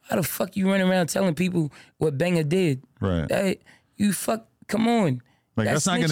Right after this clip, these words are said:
Speaker 1: that's what
Speaker 2: change
Speaker 1: people
Speaker 2: the,
Speaker 1: don't
Speaker 2: the court case, right? Like, even if you could prove that somebody punched somebody before or
Speaker 1: Bro,
Speaker 2: whatever, it's
Speaker 1: even
Speaker 2: like,
Speaker 1: st-,
Speaker 2: who cares,
Speaker 1: even still,
Speaker 2: right?
Speaker 1: you fucking being a chatty patty. You
Speaker 2: Right.
Speaker 1: telling, why are you telling fucking Adam twenty-two,
Speaker 2: <laughs>
Speaker 1: who's on a fucking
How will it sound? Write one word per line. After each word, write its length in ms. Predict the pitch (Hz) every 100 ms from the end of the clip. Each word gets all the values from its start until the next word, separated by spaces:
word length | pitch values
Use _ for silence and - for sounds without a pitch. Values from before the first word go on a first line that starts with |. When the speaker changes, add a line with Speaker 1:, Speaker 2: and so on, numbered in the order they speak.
| 139
Speaker 1:
that's 20 | -
what 40 |
Speaker 2:
change 200 | 151 135
Speaker 1:
people 140 | 208 131
Speaker 2:
the, 40 |
Speaker 1:
don't 120 | 185 180
Speaker 2:
the 80 | 113
court 280 | 151 151
case, 280 | - 101 95
right? 180 | 127 127
Like, 180 | 120 110
even 260 | 135 139
if 100 | 135
you 100 | 123
could 120 | 139 110
prove 360 | 156 156 143
that 120 | 131
somebody 300 | 127 143 135
punched 280 | 120 156 143
somebody 280 | 156 135 135
before 380 | 123 - 156 143
or 20 |
Speaker 1:
Bro, 60 | 135
Speaker 2:
whatever, 320 | 139 - -
it's 100 | 156
Speaker 1:
even 120 | 170
Speaker 2:
like, 100 | 123 -
Speaker 1:
st-, 60 |
Speaker 2:
who 140 | 120 120
cares, 180 | -
Speaker 1:
even 120 | 117 -
still, 260 | 107 208
Speaker 2:
right? 80 | 175
Speaker 1:
you 100 | 151
fucking 420 | 135 - 190 -
being 300 | 143 165 170 147
a 40 |
chatty 360 | - - 156 127
patty. 280 | 160 170 135
You 140 | 131
Speaker 2:
Right. 140 | 104
Speaker 1:
telling, 280 | 165 156 143 - - _
why 200 | 131 160
are 60 | 185
you 140 | 165
telling 340 | 143 170 160 139
fucking 380 | - 156 147 143
Adam 300 | 165 160 143
twenty-two, 600 | - 170 143 - 151 135
Speaker 2:
<laughs> 480 | - - - - -
Speaker 1:
who's 160 | 147
on 180 | 156 147
a 160 | 135 - _ _ -
fucking 600 | - 175 - 156 143